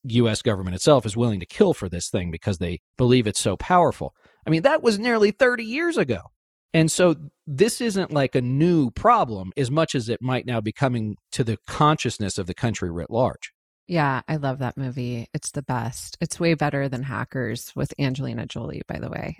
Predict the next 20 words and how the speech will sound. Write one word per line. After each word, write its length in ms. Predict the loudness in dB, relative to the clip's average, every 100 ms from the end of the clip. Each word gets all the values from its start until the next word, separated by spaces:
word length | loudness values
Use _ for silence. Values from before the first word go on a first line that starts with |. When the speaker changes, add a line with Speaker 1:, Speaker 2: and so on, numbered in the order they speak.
| -10
Speaker 2:
although, 320 | -6 -4 -6 -10 -12 -6
uh, 340 | -4 -2 -4
<laughs> 0 |
some 300 | -4 -2 -4
people 480 | -4 -6 -6 -8 -10 _ -16
would 260 | -14 -12 -6
fight 220 | -6 -4
me 160 | -6
for 180 | -6 -6
that. 260 | -4 -4 -4 -10 -14 _ -18 _ _ 0
No, 180 | 0 0
it's 140 | -4
so 220 | -4 -4
good. 460 | 0 0 2 0 -4
And, 560 | -4 0 0 0 -4 -8 -8
you 100 | -4
know, 260 | -2 -2 -2
it 80 | -2
was 220 | -4 -4
true. 400 | -8 -4 0 -2